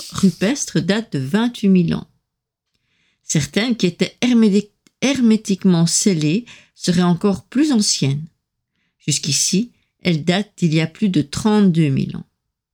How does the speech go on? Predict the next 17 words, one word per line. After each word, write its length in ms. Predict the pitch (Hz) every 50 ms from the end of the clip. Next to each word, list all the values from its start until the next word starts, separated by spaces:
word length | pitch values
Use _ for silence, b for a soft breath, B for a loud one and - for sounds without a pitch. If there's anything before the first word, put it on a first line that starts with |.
| _ _ _ _ -
De 60 | -
ces 240 | 175 - 339 330 269
exemples 480 | 202 147 156 - 190 220 269 285 - 185
anciens 520 | 160 156 - - - - 147 139 185 233
jusqu'aux 360 | 226 190 180 170 - - 151
récits 320 | 139 160 160 - - 202 190
scientifiques 640 | - - 165 151 - 156 143 - - 147 139 - -
modernes, 580 | 143 135 131 180 139 - 254 233 196 160 160 B B B B B B B -
qui 160 | - 180 180
offrent 240 | 180 175 - - 147
des 200 | 139 139 135 160
explications 880 | 170 - - - 175 165 - 156 156 - - - - 160 156 151 143
plus 220 | 139 _ - 151 151
récentes 680 | 143 147 143 143 - - 214 269 320 226 - - -
des 260 | 151 135 139 135 131 151
origines 500 | 143 160 147 139 - 151 151 147 - - -
humaines, 520 | 156 156 143 139 135 127 196 220 233 262